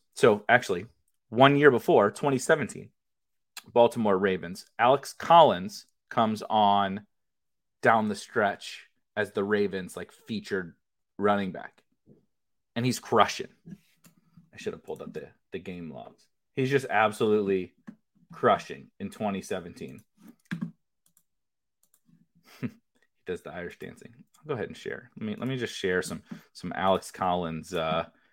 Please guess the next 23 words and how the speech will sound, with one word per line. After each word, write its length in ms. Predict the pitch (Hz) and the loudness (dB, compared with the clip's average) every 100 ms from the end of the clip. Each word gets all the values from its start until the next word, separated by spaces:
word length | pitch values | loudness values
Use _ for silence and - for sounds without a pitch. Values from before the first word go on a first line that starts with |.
| _ _ | _ _
game 280 | 95 90 87 | -4 -2 -2
logs. 460 | 76 62 - - - _ _ _ | -2 -4 -6 -16 -18 _ _ _
Bet 160 | - - | -6 -2
you 80 | 95 | 0
didn't 140 | 87 | 0
think 180 | 92 87 | 0 -2
this 120 | - | -4
is 120 | 90 | -4
what 120 | 85 71 | -2 -2
you 80 | |
were 60 | 80 | -2
gonna 200 | 85 82 | -4 -4
get 180 | 80 - | -4 -6
yourself 260 | - 85 | 0 0
into 300 | 85 82 92 | 0 -4 -4
in 80 | 90 | -4
the 60 | 82 | -6
first 260 | - 87 | -6 -8
five 220 | - 82 - | -4 -6 -6
minutes 240 | 78 - | -10 -8
of 60 | 82 | -8
this, 180 | 80 | -8
huh? 140 | - | -8